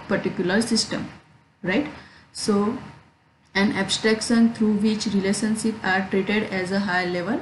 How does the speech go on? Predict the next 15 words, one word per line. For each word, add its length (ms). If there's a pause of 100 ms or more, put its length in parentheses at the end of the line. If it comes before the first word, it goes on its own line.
entities. 600 (760)
Let's 240
see 160
one 180
example. 640 (400)
Okay, 180 (120)
this 180
diagram 500
shows 440 (720)
that 300 (580)
employee 580
is 200
connected 600
with 200
manager 640